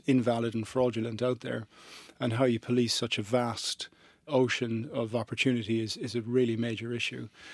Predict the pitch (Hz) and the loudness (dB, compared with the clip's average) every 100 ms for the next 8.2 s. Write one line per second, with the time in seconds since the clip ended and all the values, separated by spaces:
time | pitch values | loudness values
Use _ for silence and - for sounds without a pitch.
0 | - - 131 120 143 135 127 151 139 - | -12 0 2 4 6 6 6 4 4 0
1 | - 139 123 127 123 131 120 123 117 - | 2 4 6 6 6 4 4 0 0 2
2 | 123 110 110 117 - 123 117 117 104 127 | 2 2 0 0 0 2 2 0 0 0
3 | 139 - 117 - 117 120 - 135 147 139 | 0 -4 -10 -8 -8 -6 -2 -2 2 4
4 | 131 117 113 113 110 120 120 117 113 - | 4 2 0 0 4 4 4 0 -2 -2
5 | 101 120 117 113 107 - 110 113 120 120 | -2 0 0 -2 -4 0 2 4 2 2
6 | - 127 113 113 139 - 147 143 123 113 | 2 2 0 0 0 2 2 2 0 -4
7 | 107 117 117 113 - 120 120 120 117 104 | -6 -4 -4 -6 -4 0 2 2 0 -4
8 | 123 117 | -4 -4